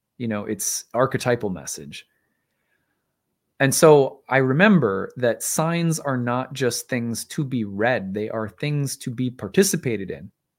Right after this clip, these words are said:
And that when we participate in the symbolism that's appearing, the, what it has to say can deepen. And to me, that is a deeply Mercury,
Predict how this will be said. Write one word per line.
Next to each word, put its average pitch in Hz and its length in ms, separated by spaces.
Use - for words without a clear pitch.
And 123 120
that 117 120
when 139 200
we 135 100
participate 135 960
in 170 340
the 143 100
symbolism 120 680
that's 110 280
appearing, 127 680
the, 131 260
what 143 260
it 185 100
has 156 320
to 123 100
say 113 600
can 113 220
deepen. 104 420
And 127 100
to - 80
me, 143 160
that 127 140
is 117 100
a 117 60
deeply 107 580
Mercury, 113 680